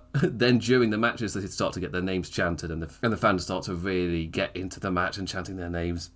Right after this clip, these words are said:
They get really invested. It's, it's one where both acts are able to win the audience over, but for some reason, when you go to the next town, no pop. <laughs> It's like, okay. <laughs> You would think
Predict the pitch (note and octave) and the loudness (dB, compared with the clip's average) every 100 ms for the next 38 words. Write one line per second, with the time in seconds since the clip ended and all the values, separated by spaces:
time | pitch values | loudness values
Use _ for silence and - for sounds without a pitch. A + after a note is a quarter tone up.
0 | _ - F#2+ G2+ G2 G2 G#2 G2+ F#2 F2+ | _ -6 -4 -2 -2 2 2 2 2 -2
1 | - F2+ E2+ - - - C3+ C#3 C3+ - | -4 -4 -4 -8 -20 -6 0 2 0 -6
2 | E3 D3+ C#3+ B2+ - C3 B2+ - - G#2+ | 4 6 8 6 6 4 4 0 -2 -2
3 | - A2 G2+ G#2 G#2 G2 G2 F#2+ F#2+ F#2+ | 2 2 2 0 0 -2 0 2 2 0
4 | F#2 F2 G2 F2+ F2 E2+ - F2+ - A2+ | 0 0 0 2 0 -2 -8 -4 0 0
5 | G2+ G2 F#2 F2+ E2 - - - G#2+ F#2+ | 2 0 0 -2 -4 -14 -16 0 2 2
6 | F#2+ F2 F#2 F2 E2+ - G2 E2 C#2 - | 0 0 0 -2 -4 -2 0 0 -4 -12
7 | _ _ - G2+ F2 F2 - - - - | _ _ -4 0 2 0 -4 -10 -12 -8
8 | - - - D#3+ - F#3+ - F3+ A#3 G3+ | -6 -6 6 8 8 4 6 4 6 6
9 | - C3+ G2+ F#2+ C#3 - C#3+ F#3+ - - | 6 2 2 -2 -4 -4 -4 -2 -2 -2
10 | - - C#3+ B2+ A#2+ C3 B2 | -18 -10 4 4 6 4 4